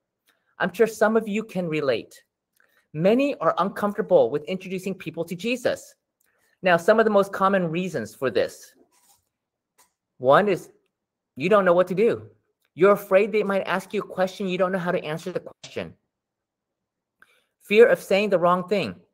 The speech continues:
And if you compound this with someone who is shy or introvert, it can be overwhelming. Now, reports estimate that roughly thirty to fifty percent of the population are introverted.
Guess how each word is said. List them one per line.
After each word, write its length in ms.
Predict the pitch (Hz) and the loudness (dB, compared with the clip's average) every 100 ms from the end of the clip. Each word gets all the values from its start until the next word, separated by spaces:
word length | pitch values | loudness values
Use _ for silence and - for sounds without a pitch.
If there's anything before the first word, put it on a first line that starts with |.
| _ _ _ - | _ _ _ -6
And 100 | 190 | -2
if 160 | 196 | -2
you 80 | 220 | -4
compound 800 | 226 - 196 226 226 165 180 180 | -8 -4 0 0 0 -6 -6 -4
this 380 | 190 220 - _ _ _ _ _ 147 | -4 -6 -8 _ _ _ _ _ -8
with 160 | 143 | -6
someone 260 | - 175 202 | -4 -4 -4
who 160 | 196 | -4
is 100 | 165 | -4
shy 380 | - - 143 170 | -6 -4 0 0
or 160 | 120 117 | 2 0
introvert, 520 | 135 160 160 196 196 _ - | -2 -6 -2 -4 -6 _ -12
it 140 | 143 | -8
can 180 | 190 165 | -6 -6
be 320 | 160 151 - - _ _ _ _ - | -6 -6 -8 -20 _ _ _ _ 2
overwhelming. 720 | 139 143 131 117 113 101 82 _ _ _ _ _ _ _ _ _ 165 | 4 4 2 2 -2 -4 -10 _ _ _ _ _ _ _ _ _ 0
Now, 340 | 151 87 - - _ _ - | 2 2 -2 -20 _ _ -4
reports 480 | 180 190 262 294 - | -4 6 8 8 2
estimate 600 | 165 175 - 185 175 214 - _ _ | -2 -2 -4 -2 0 -2 -6 _ _
that 160 | - 120 | -2 4
roughly 300 | 156 185 175 | 4 4 0
thirty 340 | 170 180 226 | 0 2 2
to 80 | 220 | 0
fifty 280 | - 190 208 | 0 -2 -4
percent 400 | - 170 185 180 | -10 -8 -6 -4
of 80 | 143 | -4
the 80 | - | -6
population 720 | - 151 170 139 147 - 160 | -4 -4 -4 -4 -4 -6 -4
are 100 | 123 | -4
introverted. 580 | 127 - 98 85 - | -4 -6 -4 -4 -6